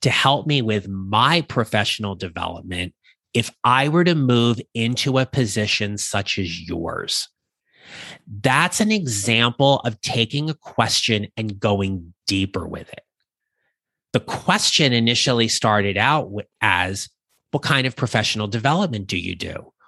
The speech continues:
What kind of professional development does your company offer?" But when we go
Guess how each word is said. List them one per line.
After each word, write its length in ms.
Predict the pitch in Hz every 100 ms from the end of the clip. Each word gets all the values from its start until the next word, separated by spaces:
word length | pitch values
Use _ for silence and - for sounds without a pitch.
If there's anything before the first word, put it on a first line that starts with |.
| _
What 120 | 120
kind 260 | - 127 120
of 80 | 127
professional 540 | 123 - 113 - 113
development 600 | 101 95 113 143 113 101
does 140 | 107 98
your 80 |
company 520 | 117 - 98 101 107 107 -
offer?" 600 | 151 185 - 92 - - _ _ _ _ _ _ _ _ _ _ - _
But 180 | - 147
when 140 | 156
we 100 | 170
go 300 | 165 170 147